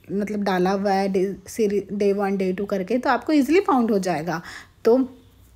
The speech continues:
जो मैं ये लुक आज कर रही हूँ, ये मैंने ईशा अंबानी का रिक्रिएट किया है। और जो मैंने लगाया है अभी, ये इयररिंग है। तो बस पूरा खेल इसमें इयररिंग ने ही लिया है।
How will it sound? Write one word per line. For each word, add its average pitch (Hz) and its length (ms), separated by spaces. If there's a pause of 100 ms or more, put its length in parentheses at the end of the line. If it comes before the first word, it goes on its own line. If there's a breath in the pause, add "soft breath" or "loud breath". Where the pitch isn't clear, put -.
(720 loud breath)
जो 233 180
मैं 254 140
ये 262 100
लुक 254 300
आज 196 220
कर 196 200
रही 226 180
हूँ, 254 140
ये 285 100
मैंने 285 220
ईशा 262 260
अंबानी 208 400
का 214 120
रिक्रिएट 202 840
किया 214 120
है। 254 60 (260 loud breath)
और 233 80
जो 277 140
मैंने 320 180
लगाया 214 500
है 277 120
अभी, 285 180
ये 349 100
इयररिंग 208 520
है। 165 140
तो 214 160
बस 233 580
पूरा 240 220
खेल 240 440
इसमें 233 460
इयररिंग 226 340
ने 226 100
ही 247 160
लिया 214 240
है। 277 60